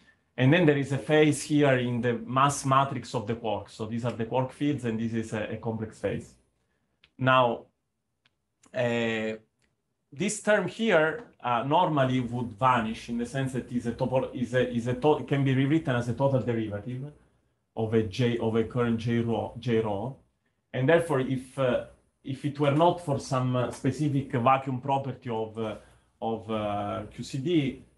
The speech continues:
this term would vanish and it would not contribute. But actually, in Q C D and in general in non-abelian gauge theories,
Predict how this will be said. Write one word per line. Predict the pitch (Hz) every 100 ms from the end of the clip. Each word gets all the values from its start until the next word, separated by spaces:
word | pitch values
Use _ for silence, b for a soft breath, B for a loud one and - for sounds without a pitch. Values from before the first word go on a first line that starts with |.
| -
this | 117 -
term | 139 123
would | 107
vanish | 131 123 110 107 -
and | 110 - 110 110
it | 107 110
would | 123
not | 120 120
contribute. | - 107 104 95 92 -
But | 131
actually, | 160 - 135
in | 123
Q | 127
C | 131 151
D | 139 160
and | 123
in | 117
general | 139 131 120
in | 110 113
non-abelian | 123 127 113 131 120
gauge | 110 117 -
theories, | 147 127 123 123